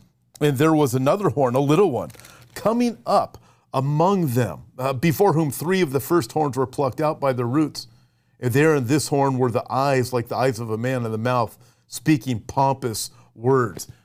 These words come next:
Then you drop over in Daniel chapter seven, verse twenty-eight,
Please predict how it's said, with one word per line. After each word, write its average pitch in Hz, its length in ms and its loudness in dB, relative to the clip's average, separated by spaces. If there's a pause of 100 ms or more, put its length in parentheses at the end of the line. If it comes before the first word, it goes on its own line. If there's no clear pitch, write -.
(260)
Then 143 120 -2
you 165 80 2
drop 151 340 0
over 151 380 2 (100)
in 139 160 -4
Daniel 139 380 0
chapter 127 320 -4
seven, 135 300 -2
verse 110 260 -2
twenty-eight, 120 680 -2